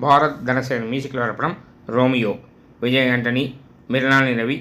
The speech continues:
ஹீரோ, ஹீரோயின் நடிச்சிருக்காங்க. விஜய் ஆண்டனியின் ஹிட்லர்,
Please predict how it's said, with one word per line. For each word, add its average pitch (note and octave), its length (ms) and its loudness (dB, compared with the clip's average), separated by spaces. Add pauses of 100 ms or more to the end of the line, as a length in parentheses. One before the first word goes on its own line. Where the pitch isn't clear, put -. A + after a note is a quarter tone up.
(140)
ஹீரோ, C3+ 320 2
ஹீரோயின் B2 220 0
நடிச்சிருக்காங்க. G#2 460 -8 (520)
விஜய் C#3 320 2
ஆண்டனியின் B2 380 0 (520)
ஹிட்லர், D3 440 2